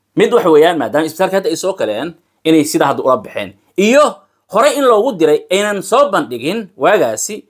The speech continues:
oo ay sugaayeen mar alla markay isbitaalka tagaan. Maxaa yeelay, akhbaartan way hayeen oo macnaha waxay boqolkiiba boqol ku adkaysanayeen,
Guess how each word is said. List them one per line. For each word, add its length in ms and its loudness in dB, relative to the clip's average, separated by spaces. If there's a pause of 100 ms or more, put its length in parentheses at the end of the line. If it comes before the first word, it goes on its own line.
(260)
oo 100 2
ay 160 2
sugaayeen 520 2
mar 120 -4
alla 140 -2
markay 200 -6
isbitaalka 400 -4
tagaan. 240 -6
Maxaa 180 -2
yeelay, 240 2
akhbaartan 500 -2 (320)
way 140 4
hayeen 400 2
oo 220 -2 (160)
macnaha 280 -4 (120)
waxay 220 2
boqolkiiba 460 2
boqol 360 -2
ku 120 0
adkaysanayeen, 600 -4